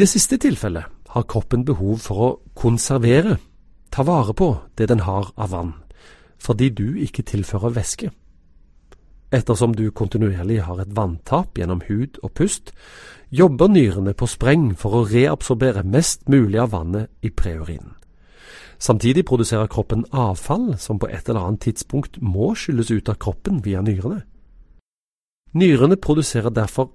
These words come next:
en konsentrert urin, en urin med mye løste stoffer, inkludert avfall og salter, med minst mulig vann. Begrepene tynn og konsentrert er relative begreper som står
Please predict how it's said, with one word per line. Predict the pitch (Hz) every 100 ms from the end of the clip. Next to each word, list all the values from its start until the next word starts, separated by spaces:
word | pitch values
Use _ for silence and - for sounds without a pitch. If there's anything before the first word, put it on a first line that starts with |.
| -
en | 127 123
konsentrert | - 135 - 175 147 170 147 - -
urin, | 117 90 90 78 - _ - - - 135
en | 175
urin | 175 127 147 175 -
med | 117 117
mye | 156 143 117
løste | 165 143 98 - 151
stoffer, | 156 - 202 - - -
inkludert | 117 92 110 98 98 - -
avfall | 101 85 - 120 117
og |
salter, | - 143 120 - 214 - - - _ _ _ -
med | 135
minst | 104 95 - -
mulig | 98 87 85
vann. | 76 - - _ _ _ _ - _ _ _ _ _ _ _ _ _ _ _ _ _ _ _ _ _ -
Begrepene | 156 151 165 156 139 -
tynn | - 170 233 - - - -
og | 113 107 110
konsentrert | - 110 120 113 135 214 - - - - - _ - - - -
er | 80 95 98
relative | 95 107 110 117 107
begreper | 123 120 120 - 202 139
som | - 120
står | - 104 104